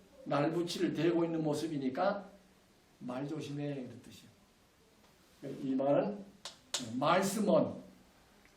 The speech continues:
조심스럽게 말한다는 뜻이에요. 요거는 요 위에가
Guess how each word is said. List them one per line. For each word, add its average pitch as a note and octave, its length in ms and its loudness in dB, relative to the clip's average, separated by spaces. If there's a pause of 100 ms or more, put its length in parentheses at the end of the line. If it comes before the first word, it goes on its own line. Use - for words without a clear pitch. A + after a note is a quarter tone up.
(600)
조심스럽게 G#3 880 6
말한다는 D#3 640 0
뜻이에요. A#2+ 480 2 (1700)
요거는 F#3+ 500 4 (500)
요 F3 380 6
위에가 F#3 760 6